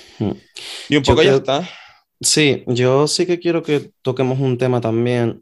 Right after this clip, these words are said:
Speaker 1: dentro de este
Speaker 2: Claro.
Speaker 1: convencionalismo, eh, muy breve, que es la parte de esos modelos o esos referentes que no teníamos y que sí que hemos, de los que hemos adolecido nuestra infancia,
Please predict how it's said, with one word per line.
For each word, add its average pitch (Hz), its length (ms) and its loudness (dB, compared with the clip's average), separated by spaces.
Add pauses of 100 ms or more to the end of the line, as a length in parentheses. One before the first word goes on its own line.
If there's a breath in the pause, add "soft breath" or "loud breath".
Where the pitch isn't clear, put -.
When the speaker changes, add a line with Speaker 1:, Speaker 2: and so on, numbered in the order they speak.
Speaker 1:
dentro 113 440 -2
de 110 80 2
este 107 220 -6
Speaker 2:
Claro. 101 180 0
Speaker 1:
convencionalismo, 113 1200 -2 (640 loud breath)
eh, 110 1040 2 (120)
muy 113 300 2
breve, 110 480 2 (280)
que 104 180 -4
es 107 100 -4
la 113 220 -2
parte 110 300 0
de 107 760 0 (440 soft breath)
esos 127 360 0
modelos 120 640 2
o 113 80 -4
esos 113 240 -6
referentes 110 600 -4
que 92 400 0
no 101 140 2
teníamos 104 560 -2
y 107 120 -10
que 92 260 -2
sí - 220 -2
que 104 80 0
hemos, 101 440 2
de 104 160 -2
los 98 100 -6
que 110 100 -2
hemos 107 180 2
adolecido 101 680 2
nuestra 98 280 -2
infancia, 110 680 -2